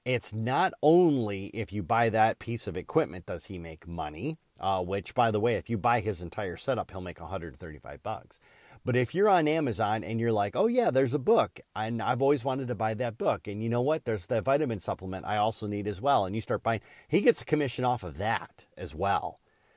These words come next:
Anything that makes people go to Amazon under an affiliate link, and no matter what they buy, and I forget the period, I wanna say it's for twenty-four hours.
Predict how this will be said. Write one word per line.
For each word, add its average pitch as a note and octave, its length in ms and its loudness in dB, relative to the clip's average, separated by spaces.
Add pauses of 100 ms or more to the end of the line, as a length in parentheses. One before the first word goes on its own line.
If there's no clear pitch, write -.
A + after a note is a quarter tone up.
(400)
Anything F#3+ 500 2
that C3 140 -2
makes C#3+ 280 -2
people C3+ 380 -2
go B2+ 380 2
to G#2+ 520 -4
Amazon B2 580 -2
under G2+ 200 -4
an F#2+ 80 -4
affiliate A2+ 480 -4
link, C3 280 -8
and G2 120 -6
no F#2 100 -6
matter F#2 260 -4
what G2 300 -2 (120)
they B2 200 2
buy, F#2 540 0
and F#2+ 100 -6
I G#2 120 -2
forget C#3 340 -4
the - 100 -6
period, A2 400 -2
I - 120 -8
wanna D#3 240 -4
say A#2+ 180 -4
it's - 120 -12
for F#2 100 -12
twenty-four A2+ 580 -4
hours. A2 460 0